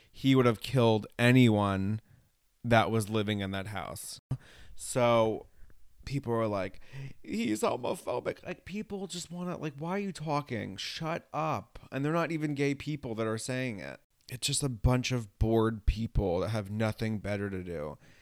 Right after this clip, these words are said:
They love this mob mentality, like, "We're gonna take this down, yeah, with pitchforks.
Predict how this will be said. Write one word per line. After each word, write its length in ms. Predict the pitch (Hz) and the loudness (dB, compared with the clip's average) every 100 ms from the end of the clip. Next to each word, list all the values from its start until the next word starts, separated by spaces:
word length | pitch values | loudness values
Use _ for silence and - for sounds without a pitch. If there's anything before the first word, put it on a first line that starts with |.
| - | -14
They 120 | - 123 | -4 -2
love 380 | 120 123 127 | 0 0 2
this 260 | 123 113 - | 2 2 0
mob 600 | 101 104 107 107 110 107 | 0 4 4 6 4 2
mentality, 880 | 107 107 107 - - 107 101 98 90 | -2 -2 -2 -4 -2 -2 -2 -2 -4
like, 260 | 85 90 - - - - | -4 -6 -6 -10 -16 -4
"We're 160 | 175 226 | 4 6
gonna 180 | 220 208 | 6 4
take 360 | - 214 214 | 2 2 4
this 240 | 185 220 - | 4 0 0
down, 560 | 214 220 208 196 175 151 | -2 0 2 2 0 -2
yeah, 400 | 262 240 214 185 | -2 0 0 0
with 220 | 170 - | -4 -2
pitchforks. 680 | 113 156 - 147 127 120 | -2 -2 -2 0 2 0